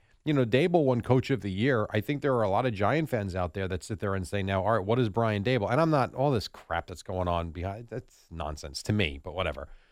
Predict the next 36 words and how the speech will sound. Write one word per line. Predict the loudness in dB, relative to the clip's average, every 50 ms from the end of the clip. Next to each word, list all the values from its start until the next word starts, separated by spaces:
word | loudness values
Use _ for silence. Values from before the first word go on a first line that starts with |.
| -20 _ _ _ _
Um, | 0 2 2 4 2 2 0 -2 -6 -10 -14 _ _ -2
they | 0
had | 4
a | 6
bad | 6 6 6
year | 6 2 2 0 -2 -8 _ -8
this | -6 -6 -4 -2
year. | -2 0
Yes, | 4 4 4 4 4 2 0 0
they | 0 0
didn't | 2 0 0 -2 0
quit. | 2 2 2 2 0
They | -4 -4 -4
did | -4 -4 -6 -6 -4
play | -2 -2 0 2
down | 2 2 2 2 0
the | -2
stretch. | -4 -4 -2 -2 -2 -2 -4 -6
They | -6
did | -4 -4 -2
win | -2 -2 -4 -4
some | -4 -6 -4
games. | -4 -2 -2 -2 -2 -4 -6 -8 -12 -20 -20 -20 -8 -2
But | 2 4
I | 4 4 4
think | 2 2 4
there | 4 6
are | 6
a | 6
lot | 6 4 4
of | 4
Giant | 2 2 2 2 2 0
fans | -2 0 2 2
out | 2 2 2
there | 0 -2 -2
that | -2 -2 -4